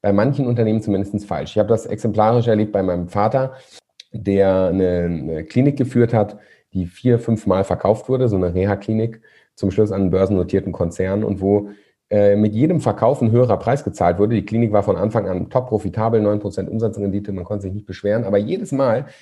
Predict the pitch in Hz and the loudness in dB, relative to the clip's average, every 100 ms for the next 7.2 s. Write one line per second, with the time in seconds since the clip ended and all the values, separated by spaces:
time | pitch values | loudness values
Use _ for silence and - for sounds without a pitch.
0 | _ - 147 190 139 143 127 113 139 175 | _ 2 4 4 4 2 2 0 0 -2
1 | 123 - - 101 95 95 90 87 - - | -4 -6 -2 2 4 4 4 2 -2 -16
2 | _ _ _ _ 113 87 147 170 104 98 | _ _ _ _ -16 -4 0 0 0 -2
3 | 123 - _ _ 120 127 127 104 123 127 | -2 -6 _ _ 2 4 4 2 0 -2
4 | 107 110 107 101 127 147 101 95 131 - | -4 2 2 2 0 0 0 2 2 0
5 | 110 107 104 104 123 127 123 110 110 117 | 0 2 2 0 0 0 0 -2 2 0
6 | 107 104 - 104 104 - 98 101 - - | 0 -6 -2 0 2 0 -2 -4 -4 -6
7 | - _ | -8 _